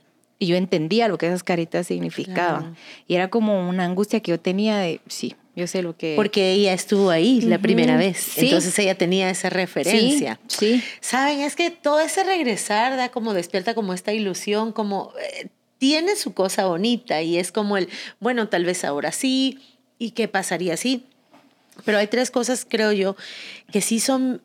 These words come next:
Speaker 2: muy esenciales para que una relación funcione. Y no solo una relación amorosa, sino todo tipo de relaciones, sobre todo si es segunda vuelta, segundo intento.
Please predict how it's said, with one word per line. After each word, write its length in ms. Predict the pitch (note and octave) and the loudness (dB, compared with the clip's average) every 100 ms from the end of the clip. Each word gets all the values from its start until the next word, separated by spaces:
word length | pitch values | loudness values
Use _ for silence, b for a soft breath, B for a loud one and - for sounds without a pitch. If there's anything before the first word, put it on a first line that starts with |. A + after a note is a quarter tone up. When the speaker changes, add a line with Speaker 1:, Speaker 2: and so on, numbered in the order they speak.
| - | -2
Speaker 2:
muy 300 | G#3+ C4 D4+ | 0 2 2
esenciales 560 | D4+ A#3 - G3+ A3 | 0 -2 0 0 0
para 180 | G#3+ G#3 | 0 -2
que 100 | G3+ | -2
una 360 | F3 G3+ G#3+ - _ | -2 0 0 -2 _
relación 440 | F#3+ G3 F#3 G3 | -4 -4 -2 -6
funcione. 460 | F#3+ A#3+ G#3 D#3 E3+ _ _ _ _ _ _ _ _ _ B B B B - | -2 0 0 -2 -4 _ _ _ _ _ _ _ _ _ B B B B -2
Y 120 | G#3 | 2
no 240 | G#3 G3+ | 4 2
solo 320 | G#3+ A#3 A#3 A#3+ | 2 2 2 2
una 200 | A#3 A#3 | 2 0
relación 560 | B3 G#3 - F#3+ F#3+ | 0 -2 -2 -4 -4
amorosa, 480 | A3 A#3 C#4 G4+ A#3+ | -2 0 0 0 -2
sino 800 | - G#3 G3 F#3+ F#3 F3+ F3+ F#3 - | -4 -4 -4 -2 -2 0 -2 -2 -2
todo 180 | A#3 A#3 | -2 0
tipo 220 | A3 C4 | -2 0
de 60 | B3+ | 0
relaciones, 480 | A#3+ A3+ D#4+ G#3 B B B | 0 0 0 -2 B B B
sobre 480 | - - A#3+ A3 G#3 | -10 0 2 4 2
todo 380 | G3+ G#3 A#3+ D#4 | 2 2 2 2
si 200 | - F#3 | 0 2
es 220 | G3+ G3+ b b b | 2 -2 b b b
segunda 480 | - G#3 G3 F#3+ F3 | -6 -4 -2 -2 0
vuelta, 360 | G#3+ B3+ D#3+ | 0 0 -4
segundo 340 | D3+ E3+ D#3+ E3+ | -6 -6 -4 -4
intento. 420 | F3+ A3+ F#3+ - | -4 -4 -4 -6